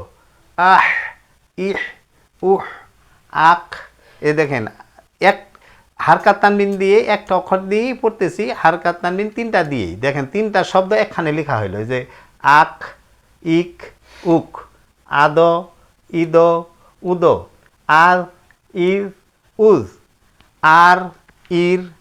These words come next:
উর। আজ, ইস, উস। আস, ইস, উস। আস, ইস, উস। আস, ইস, উস। আত, ইদ, উদ।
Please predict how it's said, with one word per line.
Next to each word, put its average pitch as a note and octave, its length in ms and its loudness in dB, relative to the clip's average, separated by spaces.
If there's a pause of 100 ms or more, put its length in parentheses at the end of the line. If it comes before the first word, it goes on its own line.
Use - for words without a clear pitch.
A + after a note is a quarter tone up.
(240)
উর। F#3+ 260 4 (520)
আজ, E3 580 2 (260)
ইস, F3 480 -2 (200)
উস। F3+ 420 -2 (360)
আস, D3 560 0 (300)
ইস, D#3 500 -4 (400)
উস। E3 480 -4 (420)
আস, D3 500 2 (360)
ইস, D#3 520 -4 (260)
উস। - 480 -2 (320)
আস, D3+ 500 0 (340)
ইস, D3+ 460 -4 (320)
উস। E3 480 -4 (600)
আত, D3 400 0 (480)
ইদ, D#3 400 -4 (420)
উদ। D#3+ 320 -2